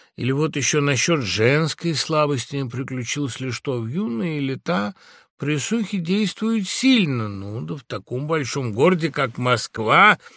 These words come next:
не без худых примеров и оказий, однако нет. Ничего подобного не видать.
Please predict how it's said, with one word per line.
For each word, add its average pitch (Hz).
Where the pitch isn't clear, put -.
не 180
без 220
худых 262
примеров 185
и 190
оказий, 151
однако 185
нет. 170
Ничего 147
подобного 143
не 151
видать. 117